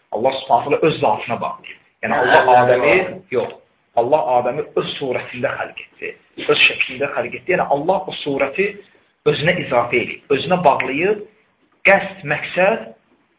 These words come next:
o surəti, o şəkli şərəfləndirmək üçün, əzəmətləndirmək üçündür. Yəni, məna budur ki, Allah Azza və Cəllə Adəmi öz, Adəm üçün seçib bəyəndiyi gözəl şəkildə xəlq edir. Bu, məsələn, Qurandan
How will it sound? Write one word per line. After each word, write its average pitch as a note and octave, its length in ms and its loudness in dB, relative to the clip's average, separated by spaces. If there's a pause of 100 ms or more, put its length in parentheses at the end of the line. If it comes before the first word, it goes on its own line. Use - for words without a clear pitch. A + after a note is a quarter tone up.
(1200)
o F3+ 140 4
surəti, C#3+ 580 -2
o D3 140 -6
şəkli - 400 0
şərəfləndirmək A2 800 0
üçün, - 160 -14
əzəmətləndirmək A2 800 -8
üçündür. - 340 -16 (380)
Yəni, C3 260 2
məna D3+ 360 4
budur F3+ 220 -6
ki, - 120 -2
Allah C#3 260 4
Azza - 240 -2
və C3 120 -6
Cəllə B2+ 380 -4
Adəmi C3 500 0 (640)
öz, D3+ 200 0 (220)
Adəm C#3+ 380 4
üçün - 240 -8
seçib - 420 -10
bəyəndiyi B2+ 600 -2
gözəl D3 380 0 (100)
şəkildə - 480 0
xəlq - 260 -14
edir. - 160 -12 (360)
Bu, - 120 -4
məsələn, G3 360 4
Qurandan D#3+ 440 4